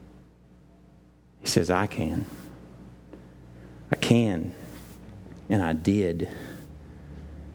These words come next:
He asks him, "Can you loose the cords of Orion?" What they found about Orion, there's three stars that come together to,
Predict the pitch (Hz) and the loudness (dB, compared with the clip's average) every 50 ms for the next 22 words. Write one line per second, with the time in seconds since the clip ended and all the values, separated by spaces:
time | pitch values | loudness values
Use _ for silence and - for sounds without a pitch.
0 | - - - - - 92 98 101 95 - - 90 92 90 - 92 95 98 95 92 | -8 0 2 4 6 6 6 4 4 2 2 2 2 4 4 2 4 4 2 4
1 | 95 104 113 107 - - - - - - - 120 113 107 107 101 98 104 90 92 | 4 4 4 2 2 -2 -4 -2 0 4 6 6 6 4 2 2 0 0 2 2
2 | 92 90 92 98 101 113 120 117 107 95 95 98 101 104 - 104 98 - - 127 | 2 2 4 4 6 6 4 4 2 2 0 0 0 2 2 2 2 4 6 6
3 | 117 117 113 110 107 110 107 98 95 95 95 95 104 104 120 117 113 107 95 95 | 6 6 6 4 4 2 2 4 2 2 2 4 4 4 6 4 4 4 4 2
4 | 98 - - - - - 120 113 131 139 143 135 - - - - 131 135 139 135 | 2 0 -4 -4 2 4 6 8 8 6 6 2 -2 -2 4 4 6 6 6 4
5 | 127 117 113 - 101 - - - 127 123 113 - 110 98 113 120 127 120 110 98 | 4 2 0 -2 -4 0 4 6 6 6 6 2 2 4 4 4 4 4 0 -2
6 | - - - | -2 -2 -4